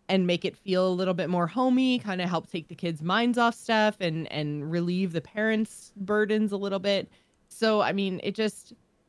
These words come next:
it's such a great cause. And, I mean, I love doing it every year. And you're right, it's just, it's grown so much. And I think a lot of people now that we've been doing this for a few years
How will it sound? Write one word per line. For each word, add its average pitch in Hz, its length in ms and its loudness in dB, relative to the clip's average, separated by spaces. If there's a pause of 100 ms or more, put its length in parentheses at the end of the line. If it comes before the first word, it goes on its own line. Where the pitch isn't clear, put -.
(160)
it's - 140 -4
such - 360 0
a 285 60 2
great 196 260 0
cause. 139 560 -2
And, 151 540 -4
I 170 100 -4
mean, 160 180 -2
I 165 100 -2
love 175 200 0
doing 147 260 -2
it - 120 -4
every 143 220 -4
year. 143 380 -2 (400)
And 165 500 -2
you're 202 160 -2
right, 254 220 2
it's 156 160 -4
just, 190 200 -6
it's 185 160 -8
grown 202 400 2
so 185 240 -2
much. 185 380 -4
And 165 80 -4
I 151 80 -2
think 156 240 -6
a 156 160 0
lot 151 220 -2
of 156 60 -6
people 170 260 -6
now 151 200 -2
that 151 100 -2
we've 151 160 -4
been 160 120 -4
doing 311 260 4
this 202 160 2
for 180 160 0
a 165 60 0
few 160 180 -6
years 147 400 -4